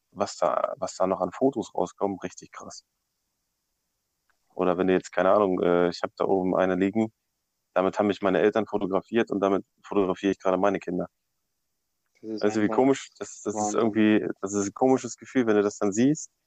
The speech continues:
Speaker 1: und weißt, damit hat dein Vater dich zum Beispiel im Urlaub auch schon fotografiert.
Speaker 2: Ja.
Speaker 1: Aha. Und
Speaker 2: Die
Speaker 1: Leica,
Speaker 2: Geschichte
Speaker 1: Leica,
Speaker 2: ist ja
Speaker 1: Leica kennst du ja auch, ne?
Speaker 2: Genau, ja, ja. <laughs>
Speaker 1: Äh, Leica, ich hab ja so, so eine, so eine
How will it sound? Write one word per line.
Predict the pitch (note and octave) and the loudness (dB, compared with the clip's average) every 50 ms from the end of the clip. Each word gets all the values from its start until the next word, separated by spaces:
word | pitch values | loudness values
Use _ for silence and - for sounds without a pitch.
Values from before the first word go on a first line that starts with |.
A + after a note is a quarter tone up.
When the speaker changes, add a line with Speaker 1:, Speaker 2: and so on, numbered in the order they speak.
| _ _ _ - - - _ _ _ _ | _ _ _ -20 -20 -20 _ _ _ _
Speaker 1:
und | G#2 G#2 F#2+ | -2 0 2
weißt, | A2 A2+ B2+ B2 - - | 2 2 2 0 0 2
damit | A2 G#2+ G#2+ A2+ A2+ | 2 4 2 2 0
hat | - A2 - | -2 -2 0
dein | G#2+ G2+ G2 | 0 -2 0
Vater | - - A2 A2+ - B2 A2+ | 2 2 2 2 2 0 0
dich | G2+ A2+ A2+ - | 0 -2 -2 -4
zum | - G#2+ G#2 | -4 -2 0
Beispiel | G#2 G#2+ G#2 - - G2+ | 0 0 0 -2 -2 -2
im | G2+ G#2 G2+ | 0 2 2
Urlaub | G#2 G#2+ G#2 G#2 G2 - | 4 4 4 2 2 0
auch | C3 C#3 | -2 -2
schon | - - G2 | -2 -6 -6
fotografiert. | - F#2 F2 F2 E2+ F2 E2 - - - F2+ - _ _ _ _ - - _ _ _ _ _ _ _ _ _ _ _ _ _ _ - | -4 -2 -2 0 0 -2 -4 -6 -8 -12 -12 -12 _ _ _ _ -20 -20 _ _ _ _ _ _ _ _ _ _ _ _ _ _ -16
Speaker 2:
Ja. | - A2+ A2 - _ _ _ _ _ _ _ _ _ | -14 -12 -12 -14 _ _ _ _ _ _ _ _ _
Speaker 1:
Aha. | G#2 G2+ G2 F#2+ G2+ - - _ _ _ _ - | -10 -6 -6 -6 -6 -8 -12 _ _ _ _ -4
Und | - G2 F2+ - - F2 G2 | -2 -2 -2 0 0 0 2
Speaker 2:
Die | G#2 | 2
Speaker 1:
Leica, | A2 A#2+ - C#3+ C3+ | 2 2 2 2 2
Speaker 2:
Geschichte | B2+ B2 | 0 0
Speaker 1:
Leica, | - G#2 A2+ - - C#3 B2+ | 2 2 2 2 4 2 2
Speaker 2:
ist | |
ja | - G#2 | 2 4
Speaker 1:
Leica | G#2+ A2+ B2+ - C3 B2+ | 2 2 4 2 0 0
kennst | - - C3+ C3 - - | 0 -2 -4 -4 -2 0
du | C3 | 2
ja | B2+ | 2
auch, | - A2 F#2+ - | 4 2 2 2
ne? | G2+ G#2 A2+ - _ _ _ _ _ _ _ _ _ - | 0 -2 -2 -2 _ _ _ _ _ _ _ _ _ -10
Speaker 2:
Genau, | - G#2+ G2 F2+ E2+ - _ _ - | -8 -8 -8 -10 -12 -16 _ _ -10
ja, | G2 F#2+ F2+ F#2 | -6 -6 -4 -4
ja. | F2+ F2+ F2+ F#2 - - - | -4 -6 -6 -8 -12 -16 -16
<laughs> | - - _ _ - B2 - - - - | -16 -16 _ _ -14 -8 -4 -4 -4 -4
Speaker 1:
Äh, | - - - G2+ | -6 -4 0 2
Leica, | G2 G2 G#2+ A#2 A#2 C#3 C3 A#2 | 4 4 4 4 4 4 2 2
ich | F#2+ G2+ A#2+ | 2 2 0
hab | A#2+ | 2
ja | A#2+ B2 A#2+ | 2 4 4
so, | A2+ G#2+ A2 A2 G#2+ | 4 4 2 2 2
so | G2+ G2+ G#2+ | 2 2 2
eine, | G#2 G#2 G#2 G2+ G2 G2 | 4 4 4 4 4 4
so | F#2 G2+ | 2 2
eine | G2+ G2+ F#2+ F2+ | 2 2 2 2